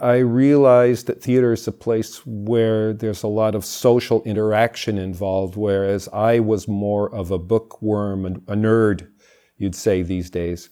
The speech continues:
And theater got me out of that nerdy situation and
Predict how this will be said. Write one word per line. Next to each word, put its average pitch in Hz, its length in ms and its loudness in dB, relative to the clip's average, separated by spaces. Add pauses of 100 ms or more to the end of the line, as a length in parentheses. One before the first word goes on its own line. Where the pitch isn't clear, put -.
(100)
And 104 420 -4
theater 127 340 4
got 117 300 4
me 113 140 -2
out 110 220 0
of 101 100 0
that 104 260 0
nerdy 104 720 2 (400)
situation 101 1080 -4
and 92 400 -8